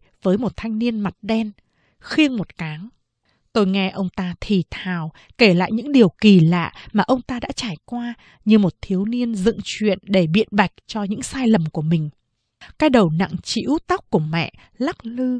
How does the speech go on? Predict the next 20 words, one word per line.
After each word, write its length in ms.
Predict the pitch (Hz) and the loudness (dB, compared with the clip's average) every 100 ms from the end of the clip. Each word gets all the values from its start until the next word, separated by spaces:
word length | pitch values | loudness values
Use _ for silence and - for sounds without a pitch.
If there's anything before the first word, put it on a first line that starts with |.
| - | -8
dưới 180 | - 214 | 0 0
ánh 220 | 180 202 | 0 -4
đèn, 280 | 233 196 156 - _ _ _ | -4 -4 -6 -14 _ _ _
da 240 | 185 226 220 | -2 -2 0
mặt 200 | 214 - | -2 -4
mẹ 440 | 175 175 - 151 156 | -6 -4 -6 -8 -2
như 140 | 202 220 | 2 2
dát 220 | 294 320 | 2 -4
vàng, 340 | 202 208 180 147 _ _ _ _ | -2 0 0 -6 _ _ _ _
đôi 180 | 240 214 | 2 4
môi 400 | 196 208 202 196 202 | 4 2 2 0 4
đường 300 | 202 170 151 | 4 4 -2
nét 200 | 240 - | -8 -12
phân 340 | - 247 233 | -8 -8 -4
minh 200 | 240 233 - | -4 -4 -10
hơi 200 | - 233 220 - | -6 -4 -4 -8
cong 220 | 247 233 | -8 -4
lên. 240 | 233 226 - _ _ _ _ - | -2 -2 -6 _ _ _ _ -4
Mẹ 340 | 226 180 175 | -4 -2 -2
mỉm 280 | 180 208 | 4 4